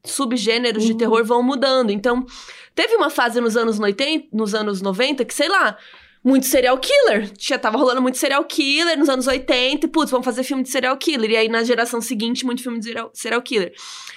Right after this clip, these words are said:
Speaker 1: De repente, é, sei lá, espírito. E aí teve um monte de filme de espírito, porque as pessoas passaram a ter medo de espírito. Não
Speaker 2: Sim.
Speaker 1: que as pessoas não tinham antes, né? Mas tem fases. Assim como o cinema tem fases, é,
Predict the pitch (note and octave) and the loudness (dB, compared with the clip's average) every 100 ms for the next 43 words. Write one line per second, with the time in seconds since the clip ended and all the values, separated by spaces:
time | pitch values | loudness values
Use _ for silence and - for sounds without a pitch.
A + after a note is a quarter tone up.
0 | - _ G3+ A#3+ C4 C4 B3+ C4 D4+ D4 | -20 _ 2 4 2 0 0 0 0 0
1 | E4 E4 E4 - - A3+ A#3 A#3 A3 A3 | 0 0 -4 -20 -2 2 4 4 4 2
2 | C4 C#4+ B3+ F#3+ - - - C#4+ C4 G3+ | 2 4 2 -2 -4 -6 0 2 2 -2
3 | - D#3+ - G3 G3 G3 G#3 G#3+ A3 G#3+ | -6 -10 -6 0 4 4 2 0 2 2
4 | G#3+ A#3+ B3+ A#3+ B3+ B3+ A#3+ B3 B3 B3+ | 4 4 0 -2 -4 -4 -4 -4 -6 -4
5 | B3+ B3+ - B3+ B3+ A#3+ A#3 C4 C4 A3+ | -4 -6 -6 -6 -6 -8 -6 -6 -4 -4
6 | A#3 A#3 A#3 A#3 A3+ C#4+ - A#3+ F#3+ G3 | -4 -6 -4 -4 -6 -12 -8 -8 -8 -16
7 | - - - C4 C4 E4+ D4+ G4+ F4 D#4+ | -20 -20 -4 2 2 4 4 6 6 2
8 | B3+ A#3 - B3 B3+ B3 C4 C4+ C4+ C#4 | -2 -6 -4 -2 0 0 0 -2 -2 0
9 | C#4 C4+ C4 G3 F#3 G3+ G3+ G3 A3+ A#3+ | 0 2 0 -4 -4 -4 -2 -2 -4 -6
10 | - B3+ A#3 G3 F#3 F#3+ G#3 A#3 C4 C4 | 0 2 2 0 -4 -6 -6 -4 -2 -2
11 | B3 - A3+ A3 A3 A3 G#3 A3 G3+ G3+ | -4 -6 -6 -6 -6 -8 -6 0 0 -2
12 | G3 F#3+ - - - - - _ - G3+ | -6 -10 -12 -18 -20 -20 -20 _ 0 4
13 | G3 F#3+ F3 | 4 4 2